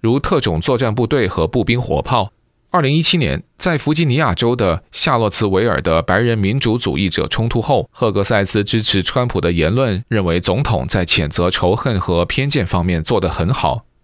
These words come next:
赫格塞斯在多次的访谈中表示，任何参与军事多元化和包容性的将军、海军上将都应该被解雇。他还指出，军队的招募问题是源于展示多元化士兵的广告。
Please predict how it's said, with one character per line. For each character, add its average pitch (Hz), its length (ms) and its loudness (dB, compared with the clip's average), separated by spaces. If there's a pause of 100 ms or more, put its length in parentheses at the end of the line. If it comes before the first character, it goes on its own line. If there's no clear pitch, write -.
(160)
赫 104 200 0
格 92 120 0
塞 101 200 2
斯 104 220 2
在 104 180 0
多 - 200 0
次 - 120 0
的 101 80 2
访 80 200 0
谈 90 160 -2
中 104 180 -2
表 78 220 0
示， 95 320 0 (140)
任 139 140 0
何 95 220 0
参 123 220 -2
与 90 120 0
军 123 200 0
事 123 120 2
多 131 200 0
元 90 180 2
化 101 220 0
和 98 160 0
包 139 160 0
容 101 180 0
性 98 240 0
的 80 180 0
将 135 280 -2
军、 139 280 0 (160)
海 - 200 -2
军 120 180 0
上 127 240 0
将 131 260 0 (200)
都 104 220 0
应 131 180 0
该 123 160 -2
被 92 120 -2
解 76 200 0
雇。 82 260 -2 (240)
他 131 100 0
还 135 140 0
指 139 160 0
出， 131 320 0 (220)
军 170 180 0
队 180 140 2
的 110 100 0
招 156 180 2
募 175 220 2
问 113 140 0
题 87 200 0
是 95 200 2
源 85 180 2
于 92 320 2
展 73 180 -2
示 87 160 2
多 113 220 0
元 90 160 2
化 92 160 0
士 - 180 2
兵 104 140 -2
的 107 80 0
广 71 240 -4
告。 123 260 -2